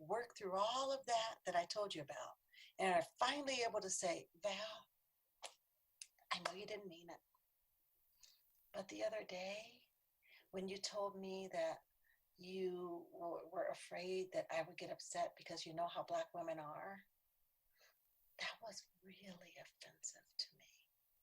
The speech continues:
because you grouped me and I thought you knew me better. By the time I say that to Val, I've worked that through a million ways.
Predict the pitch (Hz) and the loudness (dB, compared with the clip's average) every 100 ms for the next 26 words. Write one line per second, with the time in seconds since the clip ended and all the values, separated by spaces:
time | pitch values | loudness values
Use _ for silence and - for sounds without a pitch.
0 | _ - - - 190 202 196 196 190 - | _ -20 -20 -14 -8 -2 -2 -2 -8 -10
1 | 190 202 190 185 170 156 - _ _ _ | -10 -10 -10 -10 -8 -12 -14 _ _ _
2 | - 220 208 226 214 - 226 214 - _ | 4 4 6 6 6 4 -6 -10 -16 _
3 | 190 208 233 208 170 - - - - - | -10 -8 -6 -4 -6 -6 -8 -6 -6 -8
4 | - _ _ _ _ _ _ _ _ _ | -14 _ _ _ _ _ _ _ _ _
5 | 226 240 226 - 247 269 226 170 - - | 10 10 4 -2 0 2 2 4 2 2
6 | 262 277 285 285 _ - - 269 269 269 | 0 0 0 -2 _ -4 2 2 0 -4
7 | 269 - _ _ _ _ _ _ _ - | -10 -14 _ _ _ _ _ _ _ 8
8 | 262 180 175 226 226 220 214 208 185 165 | 10 10 8 4 6 8 8 8 4 6
9 | 185 202 208 202 175 143 - - - | 4 4 2 2 2 2 -2 -6 -8